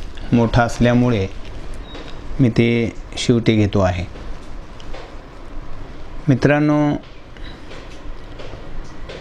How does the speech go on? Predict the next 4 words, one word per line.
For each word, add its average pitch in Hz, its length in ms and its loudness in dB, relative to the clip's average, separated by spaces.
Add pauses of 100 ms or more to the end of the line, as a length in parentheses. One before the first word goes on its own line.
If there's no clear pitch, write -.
(580)
खरं 131 220 6 (120)
तर 143 260 6 (1200)
वैचारिक 143 640 4
वाङ्मयाची 127 920 4